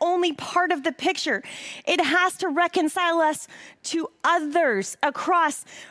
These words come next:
racial, gender, social lines. This is the message that's for all the people, the message of Jesus. Peter shares this message with Cornelius and his household,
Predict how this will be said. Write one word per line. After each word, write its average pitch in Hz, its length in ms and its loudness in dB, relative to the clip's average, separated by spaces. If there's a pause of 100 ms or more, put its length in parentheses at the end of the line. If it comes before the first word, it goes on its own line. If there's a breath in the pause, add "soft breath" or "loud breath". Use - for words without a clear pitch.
racial, 330 640 2
gender, 320 540 0
social 359 640 -2
lines. 294 640 0 (160)
This 349 340 0
is 370 160 -4
the 349 80 -2
message 311 600 0
that's 311 280 0
for - 240 -4 (160)
all 381 400 4
the 247 140 0
people, 349 480 -2
the 294 80 2
message 320 580 0
of 254 160 -2
Jesus. 311 800 -4 (960 soft breath)
Peter 330 460 2
shares 330 520 0
this 277 220 -2
message 277 560 -2
with 269 220 -2
Cornelius 269 680 0
and 254 100 0
his 240 140 -2
household, 254 580 -2